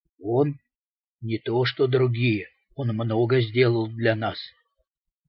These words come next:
«Большой услуги мы ему всё равно не оказали бы», — заметил Конрад. «Какую могилу не рой, через день-два волки до него доберутся».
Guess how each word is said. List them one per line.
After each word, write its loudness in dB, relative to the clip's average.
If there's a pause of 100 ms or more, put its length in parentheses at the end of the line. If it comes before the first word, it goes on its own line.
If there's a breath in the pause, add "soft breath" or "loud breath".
(1200)
«Большой 4
услуги 2
мы 2
ему 2
всё 2
равно 2
не -2
оказали 2
бы», — -6
заметил -10
Конрад. -8 (680)
«Какую 6
могилу 2
не 0
рой, 0 (420)
через 2
день-два 2 (600)
волки 0
до 0
него 2
доберутся». 0